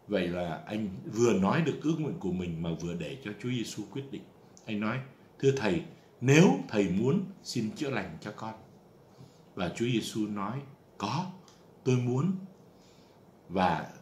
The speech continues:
anh đã được chữa lành. Chúng ta cũng hãy bắt chước anh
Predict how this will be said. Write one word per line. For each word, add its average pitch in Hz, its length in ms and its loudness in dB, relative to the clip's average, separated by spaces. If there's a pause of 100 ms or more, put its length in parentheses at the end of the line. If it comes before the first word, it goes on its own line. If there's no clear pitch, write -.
(180)
anh 104 200 -6
đã 110 100 -4
được - 240 -6
chữa 175 180 -6
lành. 82 180 -6 (920)
Chúng 160 160 4
ta 151 200 4
cũng 135 160 0
hãy 151 340 0
bắt 156 240 -2
chước 185 200 0
anh 120 280 -4